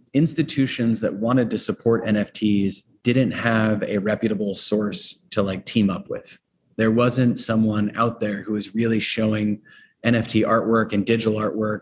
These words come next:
with respect to the work. You know, they, it's a very easy mistake to turn a place or an installation into a, a Best Buy, you know, and have it have that feeling of a, you're at a,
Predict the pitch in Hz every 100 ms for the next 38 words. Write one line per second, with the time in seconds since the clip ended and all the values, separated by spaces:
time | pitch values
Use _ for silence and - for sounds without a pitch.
0 | - 104 - 101 - - 107 107 - -
1 | 104 113 143 - - _ _ _ _ _
2 | 113 104 104 110 107 110 104 104 - -
3 | - _ _ 110 120 123 131 101 120 120
4 | 131 117 - 110 120 - 110 117 110 107
5 | 113 110 104 - - 113 113 - 107 107
6 | - 107 101 107 101 98 95 92 _ 101
7 | - 110 - - 78 76 - _ _ _
8 | 113 107 101 104 104 107 104 110 104 107
9 | - - 113 113 107 104 98 95 104 107
10 | 90 101 104 _ - - - _ _ 107
11 | 107 101 95